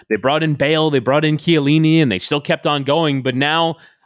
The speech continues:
I think they've reached a critical mass of bringing in too many players and changing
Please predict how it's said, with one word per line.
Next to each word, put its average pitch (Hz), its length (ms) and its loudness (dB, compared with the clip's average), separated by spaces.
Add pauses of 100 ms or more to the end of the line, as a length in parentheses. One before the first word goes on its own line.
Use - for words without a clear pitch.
(160)
I 170 100 -2
think 277 140 -6
they've 247 140 0
reached 208 260 0
a 202 100 2
critical 190 440 -2
mass 160 340 -2
of 143 240 -2
bringing 156 320 0
in 151 220 2
too 160 200 -2
many 151 220 2
players 143 480 0
and 131 100 -2
changing 139 440 0